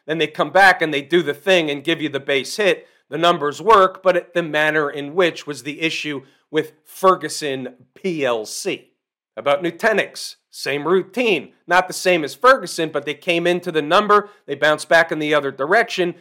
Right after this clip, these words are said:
they gave you the thing, meaning the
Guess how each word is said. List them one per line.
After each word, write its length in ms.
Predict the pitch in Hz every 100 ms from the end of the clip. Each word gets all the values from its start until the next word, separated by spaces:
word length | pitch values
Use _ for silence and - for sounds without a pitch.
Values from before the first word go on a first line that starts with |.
| _ -
they 100 | 143
gave 300 | 135 175 175
you 120 | 165
the 120 | 143
thing, 540 | 143 226 226 165 170 160 _ _ _
meaning 420 | 160 185 180 170 135
the 380 | 151 143 131